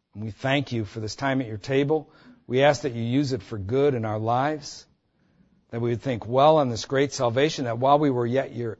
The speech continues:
enemies, you loved us, and that by the power of your Holy Spirit, you regenerated us, made us new creatures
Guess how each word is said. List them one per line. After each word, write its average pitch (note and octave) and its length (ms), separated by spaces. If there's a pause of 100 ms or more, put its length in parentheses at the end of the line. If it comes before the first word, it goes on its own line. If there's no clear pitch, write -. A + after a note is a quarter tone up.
(100)
enemies, A#2 680
you B2+ 200
loved B2+ 400
us, - 340 (720)
and B2 100
that C#3+ 140
by D#3 120
the C3+ 80
power E3 280
of D#3 80
your D3 100
Holy D#3 220
Spirit, E3 380
you A#2+ 120
regenerated G#2+ 960
us, - 220
made D3+ 220
us - 160
new D3 160
creatures - 640